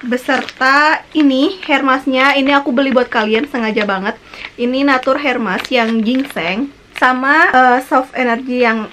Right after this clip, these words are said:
apa, Macarizo, yang kiwi. Ini enak banget,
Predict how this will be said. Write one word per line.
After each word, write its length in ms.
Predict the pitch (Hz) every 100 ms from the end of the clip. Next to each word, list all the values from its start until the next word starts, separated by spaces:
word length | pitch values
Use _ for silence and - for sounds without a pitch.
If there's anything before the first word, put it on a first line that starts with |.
| - 240
apa, 160 | 233 240
Macarizo, 760 | 240 233 220 196 175 180 240 -
yang 120 | 277 320
kiwi. 480 | 285 254 226 269 - - - - -
Ini 240 | 262 277 262
enak 160 | 254
banget, 360 | 226 226 214